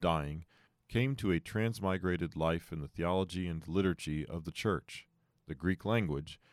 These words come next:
having reigned for centuries over philosophy,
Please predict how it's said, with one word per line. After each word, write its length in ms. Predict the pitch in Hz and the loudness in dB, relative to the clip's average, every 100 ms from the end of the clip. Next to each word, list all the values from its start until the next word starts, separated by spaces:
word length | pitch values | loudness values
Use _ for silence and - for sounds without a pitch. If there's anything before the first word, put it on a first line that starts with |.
| _ | _
having 280 | 98 92 85 | 2 4 4
reigned 380 | 85 98 107 | 4 2 0
for 140 | - 90 | -4 -4
centuries 500 | - 110 - 78 76 | 0 -2 0 -2 0
over 220 | 82 78 | -2 -4
philosophy, 800 | - 80 98 107 - - 73 | -4 4 4 4 -2 -6 -6